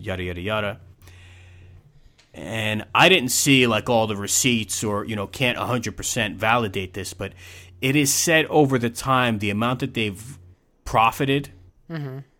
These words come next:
Speaker 1: and I'm not saying this was illegal, it was just the way they did business, and, you know,
Speaker 2: Right.
Speaker 1: you add it up over time,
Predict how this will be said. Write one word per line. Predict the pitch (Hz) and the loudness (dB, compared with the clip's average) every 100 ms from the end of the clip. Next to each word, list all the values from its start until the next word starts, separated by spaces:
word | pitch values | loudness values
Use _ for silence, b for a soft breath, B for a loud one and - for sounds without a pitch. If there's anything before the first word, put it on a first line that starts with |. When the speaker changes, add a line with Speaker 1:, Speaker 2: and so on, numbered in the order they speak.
| - B B - | -20 B B 0
Speaker 1:
and | 160 | 6
I'm | |
not | 151 143 | 6 4
saying | 151 131 | 4 2
this | 123 131 | 2 -2
was | 117 | -4
illegal, | 113 135 117 | 2 2 2
it | |
was | 151 | -4
just | 131 - | -4 -2
the | 131 | -2
way | 120 | -2
they | |
did | 107 110 98 | -4 -6 -6
business, | 104 123 139 | -6 -6 -4
and, | 113 95 | -6 -6
you | 101 | -6
know, | 101 | -4
Speaker 2:
Right. | 135 | -4
Speaker 1:
you | 117 | -2
add | 113 | -4
it | 104 | -4
up | 98 | -6
over | 110 104 | -8 -10
time, | - 110 120 | -10 -10 -12